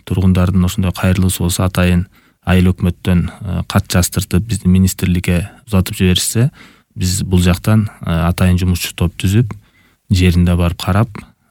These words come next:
э, анан, э, жанагындай ошо корукча,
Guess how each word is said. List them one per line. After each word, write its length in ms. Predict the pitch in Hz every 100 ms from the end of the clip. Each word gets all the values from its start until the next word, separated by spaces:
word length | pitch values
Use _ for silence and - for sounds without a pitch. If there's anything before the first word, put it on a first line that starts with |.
| -
э, 380 | 82 80 80 82
анан, 320 | 87 113 127 - _ _ -
э, 140 | 80
жанагындай 540 | 85 85 85 85 107 98 80
ошо 280 | - 78
корукча, 840 | - 90 85 - - - 90 85